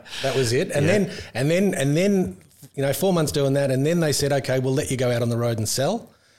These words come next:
Speaker 1: and then we'll let you work with an account manager to learn how to sell to a national account, and
Speaker 2: Ah.
Speaker 1: then you can come into the office and
Speaker 2: Right.
Speaker 1: start brand marketing."
Speaker 2: Yeah, but that's a good way to start, of course.
Speaker 1: Oh, it's golden.
Speaker 2: Yeah.
Speaker 1: Golden, because I learnt the market.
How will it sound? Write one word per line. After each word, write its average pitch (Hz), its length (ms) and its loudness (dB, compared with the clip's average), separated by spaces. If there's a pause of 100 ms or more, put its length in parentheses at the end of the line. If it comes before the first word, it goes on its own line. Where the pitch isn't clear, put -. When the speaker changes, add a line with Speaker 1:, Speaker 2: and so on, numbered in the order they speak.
(220)
Speaker 1:
and 120 140 0
then 147 120 2
we'll 143 120 2
let 143 200 0
you 127 320 -2 (160)
work 123 240 -6
with 117 100 -4
an 110 60 -4
account 120 320 -4
manager 110 320 -4
to 110 120 -4
learn 110 220 -2
how 107 80 0
to 101 60 -4
sell 107 240 -4
to 104 80 -4
a 104 40 -4
national 107 300 -6
account, 139 340 -6
and 110 140 0
Speaker 2:
Ah. 120 40 2
Speaker 1:
then 156 180 2
you 156 80 0
can 120 120 -4
come 110 200 -4
into 104 120 -6
the 95 120 -16
office 98 260 -20
and 92 60 -8
Speaker 2:
Right. 147 100 -4
Speaker 1:
start 98 300 -6
brand 98 240 -4
marketing." 92 340 -6
Speaker 2:
Yeah, 85 140 -8 (100)
but 156 140 -6
that's 147 160 -4
a - 20 -8
good 90 140 -6
way 76 100 -6
to 71 80 -6
start, 69 280 -6
of 65 60 -12
course. 80 280 -6
Speaker 1:
Oh, - 20 -4
it's - 100 -8
golden. 139 460 -4
Speaker 2:
Yeah. 76 240 -8
Speaker 1:
Golden, 190 380 -2
because 151 400 -4 (260)
I 135 60 -4
learnt 113 280 -2
the 117 60 -6
market. 180 400 -6